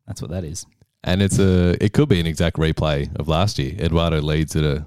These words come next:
Speaker 2: easy clip and just burns him off, lost and runnings in the one one, can't run him down.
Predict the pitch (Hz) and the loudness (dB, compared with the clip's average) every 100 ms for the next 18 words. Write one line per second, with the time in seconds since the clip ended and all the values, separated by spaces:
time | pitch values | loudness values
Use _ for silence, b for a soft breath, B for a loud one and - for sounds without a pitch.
0 | - 76 76 - - 90 82 73 73 - | -8 -6 -6 -6 -2 -2 -2 -4 -8 -2
1 | 78 80 76 78 85 87 82 78 80 85 | 0 0 0 -2 0 -2 -2 -2 0 0
2 | 80 80 80 80 85 95 82 92 90 90 | -2 0 0 0 0 -2 0 0 0 0
3 | 85 104 117 85 | 2 0 0 -6